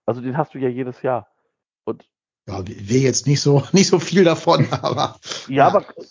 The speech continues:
Speaker 1: ich mein, ich mein, ne, ich mein, wir sind fünfzehn Jahre lang nicht in der ersten Runde ausgeschieden. Ja, wir
Speaker 2: Überraschend,
Speaker 1: sind
Speaker 2: ne?
Speaker 1: nie, ne, also je-, ich mein, ich hätte es auch nicht, ich hätte auch gedacht, wir sind, wären schon früher mal rausgeflogen, aber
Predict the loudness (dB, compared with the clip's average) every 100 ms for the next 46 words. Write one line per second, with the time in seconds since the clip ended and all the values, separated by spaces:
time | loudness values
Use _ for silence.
0 | -6 -2 2 0 -2 -16 -12 -4 -2 -2
1 | -4 -4 2 2 0 -6 -8 -12 -16 -16
2 | -16 -12 -8 -6 -6 -6 -6 -4 4 4
3 | 4 0 -2 -4 -10 -10 -8 -2 -2 -4
4 | -6 -4 -2 -2 -4 -14 -14 -14 -16 _
5 | _ _ _ _ _ _ _ _ _ _
6 | _ _ -4 -2 0 0 0 0 -2 -2
7 | -4 -16 -18 -2 2 2 0 -6 -10 -14
8 | -14 -12 0 0 0 -4 -4 -2 -2 -2
9 | -4 -8 _ -10 -8 -8 -6 -4 -4 -6
10 | -8 -8 -4 2 2 0 -8 _ _ _
11 | -4 -4 -4 2 4 4 4 4 2 -4
12 | _ -14 -4 -4 -2 0 0